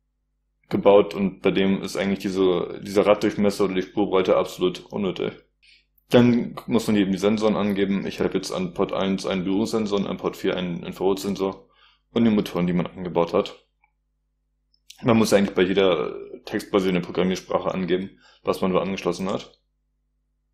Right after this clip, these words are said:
Und dann kann man hier eben bei dem Programm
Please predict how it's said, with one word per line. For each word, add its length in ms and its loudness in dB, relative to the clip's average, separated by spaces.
Und 220 4
dann 160 6
kann 160 2
man 100 4
hier 120 6
eben 360 4
bei 80 4
dem 140 2
Programm 500 0